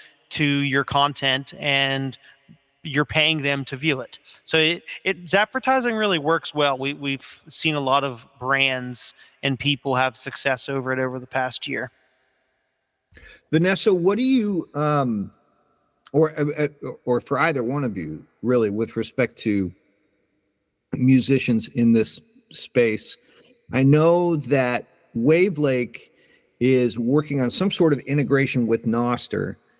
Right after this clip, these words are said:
Speaker 2: Um, but do, do you anticipate bands being able to place their music, like, directly on Damus or, or on Amethyst, or, like, how, how do you see, like, the,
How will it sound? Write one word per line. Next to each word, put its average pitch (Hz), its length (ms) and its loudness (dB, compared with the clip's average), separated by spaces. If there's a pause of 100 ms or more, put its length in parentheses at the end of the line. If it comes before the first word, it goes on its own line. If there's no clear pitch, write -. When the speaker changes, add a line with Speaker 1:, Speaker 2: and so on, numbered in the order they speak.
(420)
Speaker 2:
Um, 110 460 2
but 107 220 2
do, 143 180 2 (140)
do 139 120 4
you 185 320 6
anticipate 185 800 0
bands 160 360 0
being 160 240 2
able 156 180 4
to 131 100 0
place - 380 0
their 156 100 2
music, 147 400 2
like, 127 220 -2
directly 147 560 2
on 147 400 0 (280)
Damus 208 680 0
or, 127 380 0 (200)
or 123 400 4
on 117 160 -4
Amethyst, 220 840 4
or, 110 280 -4 (100)
like, 120 320 -2 (400)
how, 185 140 0
how 175 320 -2
do 208 80 0
you 202 180 2
see, 165 560 0 (160)
like, 120 160 2 (140)
the, 127 180 0